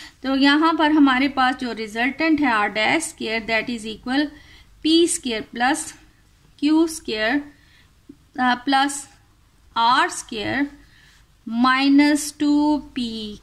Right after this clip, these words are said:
क्यू cos C minus टू पी आर cos B, और इस माइनस को यहाँ जब ये वैल्यू लगाई तो that will be minus टू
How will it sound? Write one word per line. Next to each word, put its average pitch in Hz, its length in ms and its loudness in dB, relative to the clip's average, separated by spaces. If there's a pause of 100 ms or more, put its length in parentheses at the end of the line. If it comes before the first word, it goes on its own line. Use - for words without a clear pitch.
(100)
क्यू 214 320 -8 (160)
cos 240 320 0
C 311 540 0 (760)
minus 214 720 -6
टू 294 400 0 (480)
पी 254 460 -4
आर 208 380 0 (640)
cos 202 420 -8 (180)
B, 285 300 2 (580)
और 233 200 -6
इस 320 240 -2
माइनस 262 400 2
को 262 100 -10
यहाँ 247 420 -2
जब 226 280 -6
ये 226 120 -4
वैल्यू 220 340 -4
लगाई 220 480 -2 (520)
तो - 20 -4
that 233 420 -4
will 247 200 -2
be 277 180 4 (360)
minus 240 680 0
टू 285 460 4